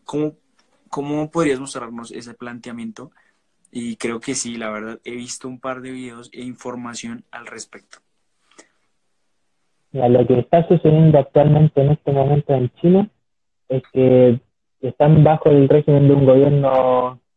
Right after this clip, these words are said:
Speaker 2: por decir, totalitarista, en donde,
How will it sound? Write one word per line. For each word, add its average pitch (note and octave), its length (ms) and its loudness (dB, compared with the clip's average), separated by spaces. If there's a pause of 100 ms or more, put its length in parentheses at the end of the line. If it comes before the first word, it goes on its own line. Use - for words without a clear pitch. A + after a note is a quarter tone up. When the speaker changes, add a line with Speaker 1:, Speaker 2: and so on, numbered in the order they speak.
(140)
Speaker 2:
por B2+ 120 -2
decir, C#3+ 320 2
totalitarista, B2+ 960 2 (1040)
en B2 200 -4
donde, B2 720 4